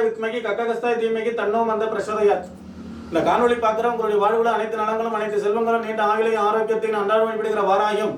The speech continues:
இந்த பிரபஞ்சத்துடைய நீதிமான் சனீஸ்வர பகவானும் உங்களுக்கு, உங்க குடும்பத்தாருக்கும் நல்லதொரு வாழ்வினை தரட்டும் என்று கூறி, இந்த நாள் இனிய நாள் அமைய என்னுடைய மனப்பூர்வமான வாழ்த்துக்கள்.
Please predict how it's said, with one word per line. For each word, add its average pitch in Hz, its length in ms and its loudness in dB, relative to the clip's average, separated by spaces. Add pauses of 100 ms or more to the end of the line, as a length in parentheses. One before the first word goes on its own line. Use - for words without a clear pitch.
(480)
இந்த 175 160 0
பிரபஞ்சத்துடைய 226 640 2
நீதிமான் 220 420 -2
சனீஸ்வர 226 380 0
பகவானும் 220 380 0
உங்களுக்கு, 226 300 2
உங்க 214 180 -2
குடும்பத்தாருக்கும் 220 580 0
நல்லதொரு 220 340 2
வாழ்வினை 214 400 -2
தரட்டும் 220 320 0
என்று 214 180 -2
கூறி, 214 220 4
இந்த 196 140 2
நாள் 208 180 2
இனிய 202 220 -2
நாள் 208 120 2
அமைய 208 180 0
என்னுடைய 196 220 0
மனப்பூர்வமான 185 640 2 (120)
வாழ்த்துக்கள். 160 500 -4